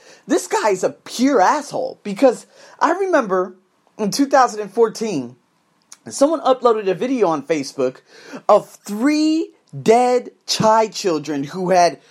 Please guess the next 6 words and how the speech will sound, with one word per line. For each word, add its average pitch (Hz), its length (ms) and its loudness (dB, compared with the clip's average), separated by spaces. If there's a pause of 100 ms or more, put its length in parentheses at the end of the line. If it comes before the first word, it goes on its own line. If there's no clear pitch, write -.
(200)
gotten 226 320 0
into 202 320 0
a 170 60 4
horrific 214 640 -2
car 277 280 -4
crash. - 640 -8